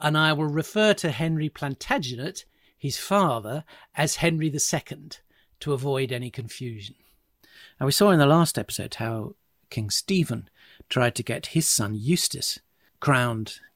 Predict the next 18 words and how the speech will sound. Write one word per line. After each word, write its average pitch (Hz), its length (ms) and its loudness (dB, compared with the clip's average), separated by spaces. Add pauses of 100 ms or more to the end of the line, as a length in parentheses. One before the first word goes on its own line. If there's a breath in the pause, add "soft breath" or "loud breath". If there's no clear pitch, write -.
(320)
king, 117 460 0 (580)
so 110 140 -6
he 110 140 -2
would 110 120 -4
have 104 80 -4
been 107 180 -4
a 101 160 -8
co-king, 110 800 -4 (640 loud breath)
during 139 280 6
Stephen's 120 420 2
lifetime, 139 680 0
but - 220 0
the 131 80 -4
church - 580 2 (380 soft breath)
refused 156 500 4
it. - 220 -14 (2000 soft breath)
But - 300 0 (120)
Henry 165 720 4